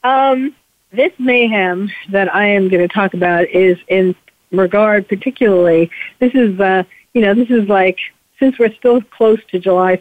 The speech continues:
fourth, this is about patriotism and the mayhem that is destroying patriotism.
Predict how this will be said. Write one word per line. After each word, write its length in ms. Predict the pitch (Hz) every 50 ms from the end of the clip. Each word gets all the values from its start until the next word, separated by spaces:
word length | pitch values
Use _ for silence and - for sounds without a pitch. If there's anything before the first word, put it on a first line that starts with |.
| _
fourth, 320 | - 180 165 147 147 170 165 _ _ _ _ _ _ _ - - - - - _ -
this 280 | 190 185 208 220 220 220 - - -
is 360 | 202 202 196 196 196 190 185 185 - 196
about 340 | 185 190 185 180 175 -
patriotism 1000 | - - - 254 269 - - 196 170 156 175 - 180 170 156 - 160 151 156 156 - -
and 220 | 165 165 165 165
the 40 | 165
mayhem 680 | 170 202 226 240 247 202 175 170 165 165 170 175 - _ _ _ _ - - - - - - _ _ -
that 420 | 180 175 175 180 180 175 170 165 -
is 280 | - 185 185 180 175 170 -
destroying 720 | - 165 - - 226 233 262 240 185 165 160 156 165 165
patriotism. 920 | - 220 226 226 226 - 175 170 151 - 170 156 151 - 156 156 151 147